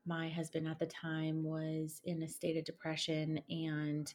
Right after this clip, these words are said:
he lost hope. Um, but I had no idea how bad it really was.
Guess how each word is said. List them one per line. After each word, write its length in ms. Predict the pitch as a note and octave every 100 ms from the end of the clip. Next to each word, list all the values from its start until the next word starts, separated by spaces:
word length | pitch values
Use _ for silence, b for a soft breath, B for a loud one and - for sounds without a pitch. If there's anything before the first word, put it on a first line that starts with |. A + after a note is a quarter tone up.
| -
he 220 | - F#3
lost 340 | E3+ D#3 D#3
hope. 320 | - D3+ D#3 - B B B B B -
Um, 300 | E3 D#3+ D#3
but 100 | D#3+
I 60 | D#3+
had 220 | D#3+ E3
no 180 | D#3+ E3
idea 340 | D#3+ D#3+ D#3+
how 200 | D#3 D#3+
bad 240 | D#3+ D3+ D#3
it 100 | -
really 300 | E3+ E3+ E3+
was. 560 | E3 D#3 D#3 F3 -